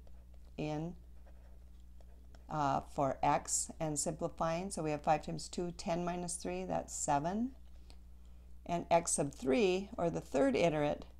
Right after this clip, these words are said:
for this function, we'll find by putting seven in for x and simplifying. So we get five times seven, which is thirty-five, minus three, so thirty-two.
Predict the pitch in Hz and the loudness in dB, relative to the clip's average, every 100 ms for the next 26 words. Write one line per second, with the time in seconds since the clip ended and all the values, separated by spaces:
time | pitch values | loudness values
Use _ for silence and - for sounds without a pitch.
0 | - - 151 151 - 151 143 - 151 151 | -8 -4 -2 -2 -2 -2 -2 -2 -4 -6
1 | - - - - - - - - - - | -10 -18 -18 -18 -18 -16 -16 -16 -18 -18
2 | - - - - - - - - - - | -18 -18 -16 -16 -16 -16 -16 -16 -16 -18
3 | - - 156 143 - - 151 147 143 135 | -16 -4 0 0 0 6 8 8 6 4
4 | - 147 135 135 - 196 185 143 135 - | 2 2 4 6 10 10 10 4 2 0
5 | 135 127 131 - - - - - 139 131 | 2 2 0 -4 -6 -8 -12 -6 -2 0
6 | - 120 131 - - - - 165 - - | 0 -2 -4 -6 -4 -4 -6 -8 -12 -16
7 | - - - - - - - - 147 139 | -16 -16 -16 -16 -14 -14 -6 2 4 4
8 | - - 156 151 185 151 143 - 156 151 | 4 10 10 10 6 2 2 4 4 4
9 | 156 139 - - - 226 190 180 185 160 | 0 -2 -4 -6 -2 0 2 2 6 8
10 | 156 151 147 147 143 - 147 143 139 - | 6 4 2 0 -2 -2 0 2 0 -2
11 | 139 127 127 - - - 151 139 135 - | 0 0 -2 -10 -18 -8 -2 0 0 0
12 | - 131 - | 2 2 0